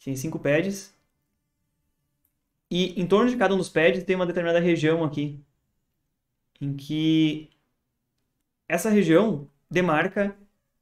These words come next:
a área na qual não deveria existir nenhum outro condutor em torno desse sinal. Isso vem daquelas configurações de clearance, por exemplo, que nós criamos aqui,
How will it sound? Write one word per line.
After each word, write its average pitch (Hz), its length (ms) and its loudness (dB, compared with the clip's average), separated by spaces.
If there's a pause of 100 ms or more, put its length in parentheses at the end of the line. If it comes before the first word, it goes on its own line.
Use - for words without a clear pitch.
(280)
a 165 140 -2
área 202 260 4
na 233 100 -2
qual 180 320 2
não 208 100 2
deveria 190 260 6
existir 190 320 -2
nenhum 196 240 2
outro 196 180 0
condutor 170 600 2 (120)
em 165 140 -4
torno 165 380 2
desse 160 260 0
sinal. 151 500 -4 (2750)
Isso 208 300 2
vem 196 420 0 (160)
daquelas 170 440 2
configurações 190 640 0
de 190 80 -4
clearance, 196 500 2
por 151 140 -4
exemplo, 147 340 -2
que 175 60 -8
nós 165 120 -6
criamos 160 320 -2
aqui, 196 400 -4